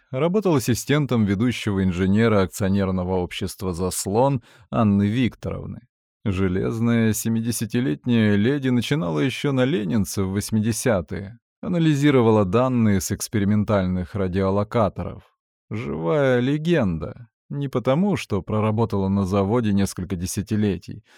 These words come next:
а потому, что не превратилась в просиживающего штаны старого пердуна. Была подписана на все серьезные электронные международные научные издания.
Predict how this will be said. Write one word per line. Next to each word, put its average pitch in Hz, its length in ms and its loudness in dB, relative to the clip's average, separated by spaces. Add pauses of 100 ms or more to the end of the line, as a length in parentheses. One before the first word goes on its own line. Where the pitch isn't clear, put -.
(300)
а 110 220 -8
потому, 120 500 2
что 113 220 -4
не 107 160 0
превратилась 107 720 0
в - 40 -20
просиживающего 107 1040 0
штаны 101 480 0
старого 87 520 -2
пердуна. 101 720 -2 (420)
Была 143 300 -2
подписана 131 640 0
на 123 140 4
все 135 320 -2
серьезные 117 640 2
электронные 110 680 4
международные 101 840 2
научные 101 580 0
издания. 90 720 -2